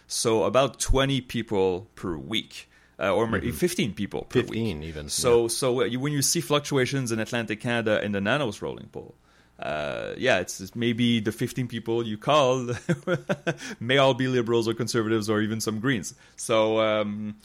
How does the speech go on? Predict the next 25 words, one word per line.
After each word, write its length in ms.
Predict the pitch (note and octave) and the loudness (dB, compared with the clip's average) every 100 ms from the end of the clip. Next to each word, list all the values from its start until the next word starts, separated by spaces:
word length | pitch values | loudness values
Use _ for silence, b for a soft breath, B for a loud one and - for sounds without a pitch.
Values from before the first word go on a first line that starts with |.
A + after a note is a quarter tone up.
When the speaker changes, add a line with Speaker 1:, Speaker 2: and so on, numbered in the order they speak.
| B B | B B
Speaker 1:
so 220 | - A#2 | 0 0
don't 320 | G2+ G#2 D#3 | 2 4 6
overreact. 640 | F3 E3 D#3+ D3 A2+ E2 - | 6 6 4 4 2 0 -2
Look 220 | C#3 D3 | -2 0
at, 120 | C3+ | -2
uh, 100 | F#2+ | -4
Quebec, 420 | - B2+ A#2+ A#2+ | -4 0 2 2
Ontario, 500 | B2 B2 A#2+ A#2 A2+ | 0 0 2 4 2
maybe 380 | A2+ A2+ A2+ A#2 | 0 -4 -4 -4
sometimes 440 | A#2 G#2+ G#2+ G#2+ F#2+ | -6 -6 -6 -6 -6
B 180 | G#2 | -4
C, 260 | G2 - G#2+ | -4 -2 -2
but 160 | G2+ - | -2 -2
otherwise 1080 | - G#2+ A2 G#2 G2+ G2+ F#2+ - - - - | 0 2 4 4 4 2 -2 -6 -10 -10 -12
the 160 | - G2+ | -14 -10
samples 500 | - C3+ A2 G#2+ F#2+ | -4 -4 -2 -6 -6
are 80 | F#2 | -6
way, 380 | F2+ G2 F2 E2+ | -4 0 2 0
way 160 | D#2+ | -2
too 240 | E2 A2 F#2 | -6 -8 -6
low 180 | D2 | -6
to, 300 | D2+ - D#2 | -8 -12 -14
to 180 | D#2 - | -14 -16
see, 420 | C#2+ - F#2+ F2 | -12 -10 -8 -6
um, 340 | D2+ C#2+ D#2+ | -6 -6 -10